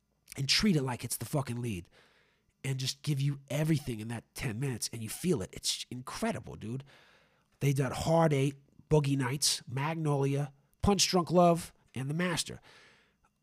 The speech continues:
Uh, I think the only one, oh, The Master is probably the only one he has a semi-lead role in. Magnolia, he has a heavy role, but the first four, he's got small roles, not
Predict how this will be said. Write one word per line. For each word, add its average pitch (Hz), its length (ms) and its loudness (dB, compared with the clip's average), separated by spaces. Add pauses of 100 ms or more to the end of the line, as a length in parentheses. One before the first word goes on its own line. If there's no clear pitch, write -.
(580)
Uh, 143 200 0
I 139 100 0
think - 260 -4
the 185 140 -2
only 254 240 -4
one, 233 400 -12
oh, 220 140 6
The 160 180 0
Master 247 460 6
is 196 80 2
probably 202 300 0
the 190 60 -6
only 214 140 -2
one 202 140 2
he 175 100 2
has 160 160 2
a - 120 -6
semi-lead 151 760 2
role 147 340 2
in. 147 200 -4
Magnolia, 196 460 6
he 180 120 4
has 170 120 6
a 156 60 2
heavy 160 180 2
role, 156 200 4
but 139 160 -2 (400)
the 151 80 -2
first - 340 2
four, 233 280 6
he's 202 220 0
got - 240 0
small 196 480 2
roles, 185 400 0
not 170 280 -6